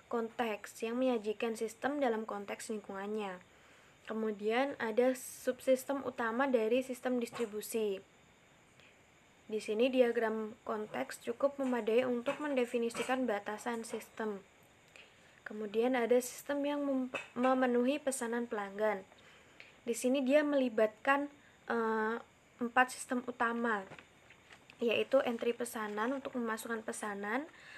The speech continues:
persediaan untuk memelihara catatan persediaan, penagihan untuk pembuatan faktur, dan piutang dagang untuk menagih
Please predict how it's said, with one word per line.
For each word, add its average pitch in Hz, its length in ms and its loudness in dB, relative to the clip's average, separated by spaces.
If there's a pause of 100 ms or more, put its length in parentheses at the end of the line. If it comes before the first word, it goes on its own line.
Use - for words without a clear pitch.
(120)
persediaan 247 800 2 (400)
untuk 247 160 -2
memelihara 247 560 4
catatan 233 480 -2
persediaan, 220 800 0 (560)
penagihan 254 560 2 (160)
untuk 254 240 -4 (160)
pembuatan 220 560 0
faktur, 262 560 -2 (320)
dan 277 240 2
piutang 254 400 0
dagang 214 560 -2 (480)
untuk 247 240 -2
menagih 226 400 2